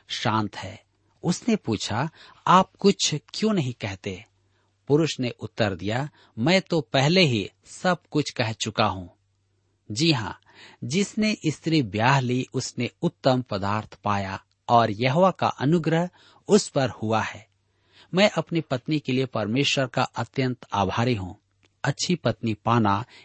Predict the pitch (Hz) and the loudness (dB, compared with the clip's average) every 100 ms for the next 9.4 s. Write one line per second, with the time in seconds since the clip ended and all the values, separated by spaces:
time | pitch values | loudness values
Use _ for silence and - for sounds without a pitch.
0 | - 151 151 113 107 117 127 - 107 - | 0 2 2 0 0 2 0 -2 -10 -4
1 | 104 92 117 117 101 101 _ _ _ _ | -4 -4 -4 -4 -6 -12 _ _ _ _
2 | - 120 160 165 - 123 123 - 104 107 | 0 4 4 2 0 2 2 0 -2 0
3 | 101 131 160 143 107 107 107 107 _ _ | 0 2 2 2 2 2 0 -4 _ _
4 | - 139 - - - 104 - 117 113 - | 0 0 0 -12 -10 -6 -2 -2 -2 -6
5 | 101 - _ _ _ _ _ - - 165 | -12 -12 _ _ _ _ _ -18 0 2
6 | 190 208 175 156 151 131 113 - 123 131 | 4 6 6 4 0 0 -2 2 4 4
7 | - 120 - 113 117 - - 104 104 101 | 2 -2 4 4 4 2 2 2 2 -2
8 | 104 147 127 95 - _ _ _ - 139 | 0 2 2 0 -6 _ _ _ -2 2
9 | 185 - 226 | 2 2 0